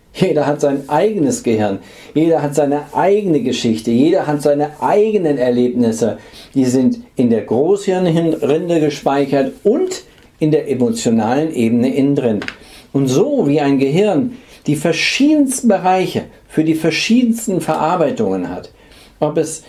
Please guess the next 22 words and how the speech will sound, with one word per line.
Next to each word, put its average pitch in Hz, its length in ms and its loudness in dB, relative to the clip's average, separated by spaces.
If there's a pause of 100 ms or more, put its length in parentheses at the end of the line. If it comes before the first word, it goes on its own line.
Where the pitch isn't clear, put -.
(140)
die 147 80 2
Unterstützung 147 680 0
des 131 160 -2
Immunsystems 143 920 0
ist - 400 -8
oder 143 500 0 (260)
die 139 100 2
Blutdruckmitkontrolle, 123 1400 0 (340)
ob 156 140 0
es 160 160 -4
darum 139 400 2
geht, 135 380 0 (360)
Gefühle 139 680 0
richtig 127 380 -2
oder 131 180 2
falsch 123 420 -2
zu 147 100 2
interpretieren 147 960 0 (300)
oder 175 520 0 (400)
einen 147 460 0
Schmerzreiz 117 880 -2
wahrzunehmen. 98 760 -2